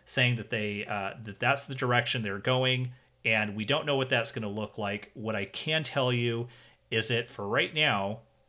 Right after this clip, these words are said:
still need to work with a human being. And if Amazon does get into the real estate industry,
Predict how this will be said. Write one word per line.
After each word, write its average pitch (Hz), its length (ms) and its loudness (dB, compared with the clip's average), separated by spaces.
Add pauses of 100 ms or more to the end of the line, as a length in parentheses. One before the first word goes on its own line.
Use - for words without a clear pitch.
(440)
still - 240 -4
need 147 140 -2
to 147 80 -4
work 135 240 -2
with 123 140 -4
a 117 40 -4
human 110 280 -4
being. 85 320 -10 (380)
And 117 420 4
if 127 140 -2
Amazon 147 600 0
does 127 220 4
get 135 160 2
into 131 160 0
the 110 80 -4
real 117 200 2
estate 113 440 -2 (100)
industry, 104 760 -2